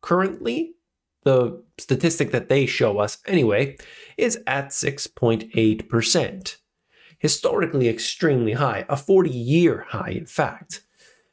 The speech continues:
And you could look at it over the last year, what has happened, the general trend. Okay, it's up.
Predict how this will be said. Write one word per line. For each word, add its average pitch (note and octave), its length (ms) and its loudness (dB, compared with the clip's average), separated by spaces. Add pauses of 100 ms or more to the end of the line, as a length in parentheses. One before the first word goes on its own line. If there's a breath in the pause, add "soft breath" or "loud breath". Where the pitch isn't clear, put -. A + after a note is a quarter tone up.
(140)
And F#4 100 -2
you C#4 100 0
could A#3+ 140 2
look E3 280 4
at D#3 220 2
it D#3 300 2 (400)
over E3+ 140 2
the F#3+ 80 2
last F3+ 320 0
year, B2 240 4
what B2 160 0
has C3 200 -2
happened, - 500 -8 (160)
the - 80 -8
general F#3 440 2
trend. - 380 -10 (380)
Okay, - 280 -6
it's A3 180 -2
up. - 360 -4